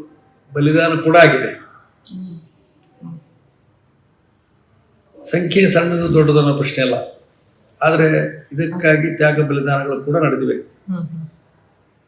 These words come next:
Speaker 1: ಒಟ್ಟಾರೆ ಏನಂದ್ರೆ ನಾವು ಇವತ್ತು ನಾವೇನಿದ್ದೀವಿ, ನಾವು ಸ್ವಾತಂತ್ರ್ಯ ಚಳವಳಿಯ ಫಲಾನುಭವಿಗಳು ಮತ್ತು ಏಕೀಕರಣ ಹೋರಾಟದ ಫಲಾನುಭವಿಗಳು.
Speaker 2: ಹ್ಮ್.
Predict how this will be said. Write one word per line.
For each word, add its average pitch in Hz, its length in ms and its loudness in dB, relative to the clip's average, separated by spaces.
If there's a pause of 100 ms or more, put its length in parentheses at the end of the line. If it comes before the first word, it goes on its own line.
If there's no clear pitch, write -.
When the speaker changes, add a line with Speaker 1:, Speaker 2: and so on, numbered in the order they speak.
(280)
Speaker 1:
ಒಟ್ಟಾರೆ 190 400 6
ಏನಂದ್ರೆ 175 320 0
ನಾವು 170 600 0
ಇವತ್ತು 156 500 0
ನಾವೇನಿದ್ದೀವಿ, 151 600 2
ನಾವು 143 540 -2 (480)
ಸ್ವಾತಂತ್ರ್ಯ 147 480 2
ಚಳವಳಿಯ 143 480 2
ಫಲಾನುಭವಿಗಳು 127 760 2
ಮತ್ತು 156 320 -2
ಏಕೀಕರಣ 143 600 0
ಹೋರಾಟದ 135 600 -2
ಫಲಾನುಭವಿಗಳು. 127 840 0 (100)
Speaker 2:
ಹ್ಮ್. 170 200 -10